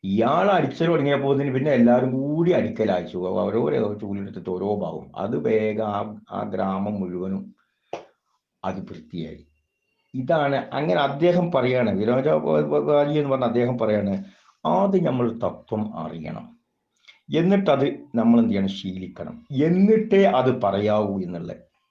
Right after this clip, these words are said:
ആ ഒരു തത്വത്തിലേക്ക് നമ്മുടെ സമൂഹം എത്താതെ, പ്രബോധനം കൊണ്ടോ വിദ്യാഭ്യാസ സ്ഥാപനങ്ങൾ കൊണ്ടോ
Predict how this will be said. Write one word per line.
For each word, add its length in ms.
ആ 400
ഒരു 120
തത്വത്തിലേക്ക് 680
നമ്മുടെ 300
സമൂഹം 800
എത്താതെ, 580
പ്രബോധനം 600
കൊണ്ടോ 300
വിദ്യാഭ്യാസ 580
സ്ഥാപനങ്ങൾ 640
കൊണ്ടോ 360